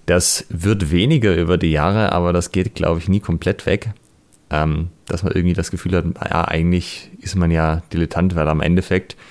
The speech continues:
ist, keiner von uns hat das ja von einem Meister gelernt, der es wiederum von einem Meister gelernt hat, der es von einem Meister gelernt hat.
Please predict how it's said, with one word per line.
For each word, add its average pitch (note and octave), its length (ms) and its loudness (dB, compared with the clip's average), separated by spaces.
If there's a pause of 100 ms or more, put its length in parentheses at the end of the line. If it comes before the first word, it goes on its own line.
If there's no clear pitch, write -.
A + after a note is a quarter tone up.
(180)
ist, - 320 -6
keiner F#2+ 240 2
von G#2 120 -2
uns F#2+ 180 2
hat G#2 120 -2
das F#2 80 0
ja F2+ 140 2
von F2 140 -2
einem D#2+ 80 0
Meister F2+ 280 0
gelernt, F2 360 0
der E2 60 0
es - 100 -6
wiederum F2 280 0
von E2 140 0
einem D#2+ 60 2
Meister F2 240 0
gelernt E2 280 -2
hat, F#2 140 -2
der F2 40 -4
es D#2+ 60 -6
von D#2+ 120 -4
einem D#2+ 60 0
Meister E2+ 260 0
gelernt E2 320 0
hat. F#2+ 140 -2